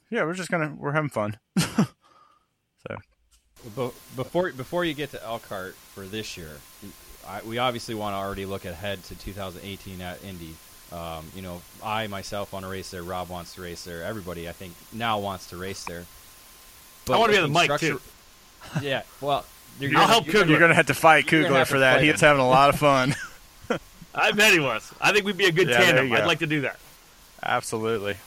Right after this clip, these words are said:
Speaker 2: Uh, but, but before, obviously, you're, you're probably gonna be thinking about this every day leading up till next year's event. But what are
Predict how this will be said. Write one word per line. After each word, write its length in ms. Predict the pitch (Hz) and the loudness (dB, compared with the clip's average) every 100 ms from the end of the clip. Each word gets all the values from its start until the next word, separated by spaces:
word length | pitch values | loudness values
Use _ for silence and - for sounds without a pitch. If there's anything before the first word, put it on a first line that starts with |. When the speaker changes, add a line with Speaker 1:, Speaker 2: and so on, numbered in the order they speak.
| - | 2
Speaker 2:
Uh, 340 | 143 147 143 - - - - - | 6 6 4 -2 -18 -20 -14 -6
but, 180 | 160 - - - - | -6 -8 -16 -18 -12
but 180 | 151 127 | -12 -8
before, 520 | 143 139 - 175 143 - - | -8 -6 -2 -2 -2 -8 -10
obviously, 440 | 127 151 156 - 139 | -2 0 0 -6 -6
you're, 180 | 131 135 | -6 -8
you're 280 | 127 127 123 110 | -10 -10 -10 -10
probably 440 | - 135 135 123 113 | -2 0 0 -2 -4
gonna 180 | 110 | -6
be 80 | 104 | -8
thinking 340 | 98 120 107 98 | -8 -8 -8 -8
about 240 | 95 90 | -6 -6
this 200 | 98 87 | -8 -12
every 300 | 104 107 101 | -10 -8 -8
day 420 | 92 104 98 90 82 92 | -8 -6 -6 -8 -12 -10
leading 300 | 107 101 98 | -10 -8 -8
up 180 | 98 - | -10 -10
till 160 | - | -12
next 280 | 90 90 - | -10 -12 -12
year's 200 | 92 80 | -14 -14
event. 340 | 85 92 113 101 - | -14 -10 -10 -10 -14
But 160 | 98 95 - 104 | -14 -14 -14 -8
what 220 | 123 135 | -6 -4
are 280 | 123 117 | -4 -4